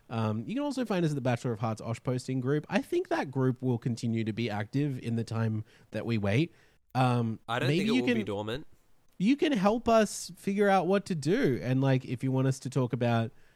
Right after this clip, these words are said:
Speaker 1: another country's batchy, if you want us to talk about, like, old seasons, if you, you know, like, we still like the show. <laughs>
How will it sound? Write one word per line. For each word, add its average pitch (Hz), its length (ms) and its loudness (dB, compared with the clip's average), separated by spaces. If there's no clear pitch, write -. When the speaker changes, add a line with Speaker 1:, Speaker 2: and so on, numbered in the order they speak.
Speaker 1:
another 117 300 -2
country's 165 600 2
batchy, 147 720 2
if 123 120 -6
you 120 60 0
want 117 160 0
us 120 120 -4
to - 100 -18
talk 123 240 -4
about, 110 260 -2
like, 104 140 -6
old 139 340 2
seasons, 120 800 0
if 104 200 -10
you, 104 240 -4
you 196 120 0
know, 104 120 -2
like, 110 240 -2
we 170 160 4
still 208 320 2
like 170 320 4
the 143 100 2
show. 131 360 4
<laughs> - 140 6